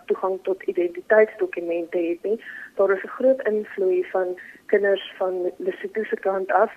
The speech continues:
Die sentrum is naby aan Klokkelaan geleë. So daar's 'n groot invloed van kinders van Lesotho se kant af. En daai kinders het nie noodwendig identiteitsdokumente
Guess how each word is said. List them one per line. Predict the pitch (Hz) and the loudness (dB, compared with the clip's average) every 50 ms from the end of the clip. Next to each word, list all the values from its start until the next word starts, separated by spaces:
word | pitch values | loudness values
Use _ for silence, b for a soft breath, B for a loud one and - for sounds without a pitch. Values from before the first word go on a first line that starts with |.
| 381 | -4
Die | - - 180 - - _ _ - - - | -4 -4 -4 -4 -10 _ _ -6 2 4
sentrum | 214 202 196 190 - 202 202 190 | 4 4 4 2 0 -2 0 -2
is | 185 - | -2 0
naby | 190 175 180 180 190 | 0 2 4 6 6
aan | 185 180 170 | 6 6 4
Klokkelaan | 170 - 175 175 - 170 170 170 175 180 190 214 226 | 2 0 0 2 2 2 2 2 2 2 2 0 0
geleë. | 220 - 196 185 165 170 170 165 196 302 - B B B B B B B B B B B B - | 0 -2 -2 -2 -2 -2 -2 0 -2 -2 -4 B B B B B B B B B B B B -4
So | - 208 | -2 0
daar's | 185 190 185 180 | 2 2 0 0
'n | - - | -4 -4
groot | - - 226 233 226 | 6 10 10 10 10
invloed | - - 214 220 - - 220 202 - | 8 2 2 2 6 6 6 6 6
van | 190 185 180 | 2 0 2
kinders | - 185 180 180 175 170 - - | 2 2 2 2 2 0 -2 -4
van | 185 180 180 | -2 -2 0
Lesotho | 170 180 - - 185 - 180 | 0 -2 0 -2 0 0 0
se | 175 - 185 | 0 0 -4
kant | - - 175 175 180 180 - - | -2 0 0 0 0 -2 -2 0
af. | - 165 170 - - B B B B B B B _ | 0 0 0 -2 -10 B B B B B B B _
En | - 196 202 202 202 196 190 190 180 - B B B B B B B B _ _ - | 2 4 4 6 4 4 2 0 -2 -2 B B B B B B B B _ _ -8
daai | - - 196 185 196 208 | 0 4 6 8 8 8
kinders | - 254 233 214 202 | 8 8 8 8 6
het | - 185 175 190 | 6 2 2 4
nie | 202 202 | 2 4
noodwendig | 196 196 190 185 185 175 180 180 180 180 180 175 175 170 170 | 4 4 4 2 4 2 2 2 6 6 6 6 6 4 2
identiteitsdokumente | 165 - 185 185 190 190 190 190 185 190 190 202 214 208 - - 190 190 - 185 185 175 175 180 180 - 185 | 2 2 4 4 4 4 2 -2 4 6 6 6 6 2 0 0 0 0 0 -2 0 0 0 0 0 -2 -4